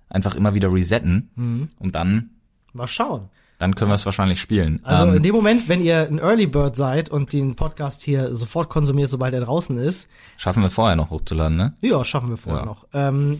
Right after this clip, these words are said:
Speaker 2: dann könnt ihr auf jeden Fall mal gerne vorbeischauen auf twitch punkt T V slash Doktor Freud.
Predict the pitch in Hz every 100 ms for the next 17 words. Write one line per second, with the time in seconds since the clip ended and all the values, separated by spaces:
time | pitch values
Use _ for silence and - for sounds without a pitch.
0 | 131 135 208 233 214 226 233 175 147 247
1 | 320 240 208 196 180 156 151 262 240 196
2 | - 233 - 196 180 156 202 208 170 151
3 | 160 139 - 123 196